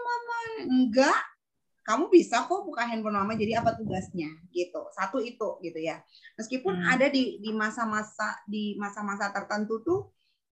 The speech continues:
Speaker 1: ini apa namanya, eh, anakku tuh butuh, butuh, butuh, butuh aku. Ya jelas ya, anakku butuh aku banget. Nah, oleh sebab itu salah satu yang bisa aku lakukan adalah ketika dia sekolah, dan aku bersyukur nih di masa P J J ini, jadi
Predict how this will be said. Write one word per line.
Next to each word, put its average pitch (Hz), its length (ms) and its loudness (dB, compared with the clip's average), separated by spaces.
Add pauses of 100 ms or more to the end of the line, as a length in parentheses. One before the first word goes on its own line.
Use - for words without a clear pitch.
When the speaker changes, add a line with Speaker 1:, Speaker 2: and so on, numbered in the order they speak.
(140)
Speaker 1:
ini 254 480 6
apa 233 240 0
namanya, 220 560 0
eh, 185 640 0 (600)
anakku 196 360 2
tuh 320 80 4
butuh, 214 360 4 (240)
butuh, 214 680 4
butuh, 190 720 0
butuh 202 320 0
aku. 202 320 0
Ya 180 240 2
jelas 175 400 0
ya, 160 160 0
anakku 156 400 -6
butuh 147 160 -8
aku 165 240 -4
banget. 160 320 -4
Nah, 160 280 -4
oleh 180 120 0
sebab 180 240 -2
itu 170 240 -4
salah 185 200 -4
satu 185 200 -8
yang 175 160 -2
bisa 170 160 -12
aku - 80 -16
lakukan 175 480 -2 (240)
adalah 170 400 -2 (400)
ketika 262 400 0
dia 226 240 8
sekolah, 185 720 2
dan 220 240 8
aku 294 160 4
bersyukur 294 320 2
nih 247 160 0
di 208 80 -2
masa 202 320 -6
P 214 160 -2
J 190 160 6
J 202 80 2
ini, 185 320 4
jadi 214 120 2